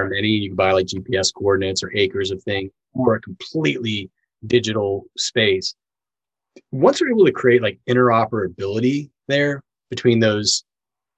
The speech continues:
universes within the multiverse or whatever you call it, I think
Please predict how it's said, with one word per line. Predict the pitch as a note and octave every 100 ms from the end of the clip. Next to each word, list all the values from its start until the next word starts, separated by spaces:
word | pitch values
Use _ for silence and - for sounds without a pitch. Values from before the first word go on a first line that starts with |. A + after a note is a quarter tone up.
| _ _ -
universes | B2 B2 A#2+ B2+ B2+ B2
within | A#2 A2+ A2+ A2
the | G#2 G2+ F#2 _ _ -
multiverse | A#2+ A#2+ B2 B2 B2 A#2
or |
whatever | A2 A2
you | G#2 F#2+
call | - G#2+ G#2+
it, | G2
I |
think | F#2 D#3 C3